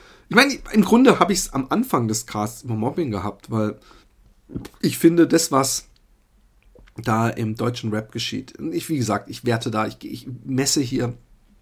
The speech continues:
jemandem zu viel Wichtigkeit zu wahrscheinlich, aber das ist so oft Mobbing über die sozialen Medien und über Interviews und es ist, es geht auch so unter die Gürtellinie. Es ist so, man hat das Gefühl, es gibt nichts,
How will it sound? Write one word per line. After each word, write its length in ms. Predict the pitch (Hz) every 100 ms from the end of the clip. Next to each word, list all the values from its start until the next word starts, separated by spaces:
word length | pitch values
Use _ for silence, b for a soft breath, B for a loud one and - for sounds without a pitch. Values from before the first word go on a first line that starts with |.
| _ - - - -
jemandem 380 | 123 117 117 117
zu 160 | - 131
viel 300 | 123 110 113
Wichtigkeit 560 | 117 170 - 95 92
zu 160 | - 95
wahrscheinlich, 480 | 98 101 104 104 B B B B B B _
aber 460 | - 101 98 98 - _ _ _ _ _ _ _ _ - -
das 160 | - -
ist 140 | 110
so 140 | 113 123
oft 200 | 120 101
Mobbing 400 | 92 92 139 110
über 160 | 98
die 80 | 98
sozialen 640 | 98 95 - 95 98 101
Medien 400 | 101 101 110 107
und 120 | 104 107
über 240 | 110 -
Interviews 680 | 110 117 104 98 101 101 -
und 220 | 104 98
es 100 | -
ist, 400 | 104 - - - b b b b b b b - -
es 220 | 113 -
geht 240 | 139 -
auch 120 | -
so 480 | - 120 127 156 - _ _ _
unter 480 | 185 196 233 - 185
die 220 | 123 123
Gürtellinie. 800 | - 190 190 175 107 95 95 113 -
Es 140 | -
ist 160 | - -
so, 200 | 139 127
man 180 | 117 127
hat 100 | -
das 120 | -
Gefühl, 320 | 120 156 165
es 140 | -
gibt 260 | - 123 -
nichts, 720 | 139 151 185 - - - -